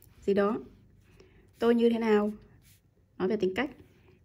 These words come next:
Topic của tôi là số hai. Nói về ngôi trường của bạn. Bây giờ tôi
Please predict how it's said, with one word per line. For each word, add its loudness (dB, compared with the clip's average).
Topic -2
của 4
tôi 4
là 4
số 0
hai. 0
Nói 4
về 4
ngôi 2
trường 0
của 0
bạn. 2
Bây 2
giờ 4
tôi 2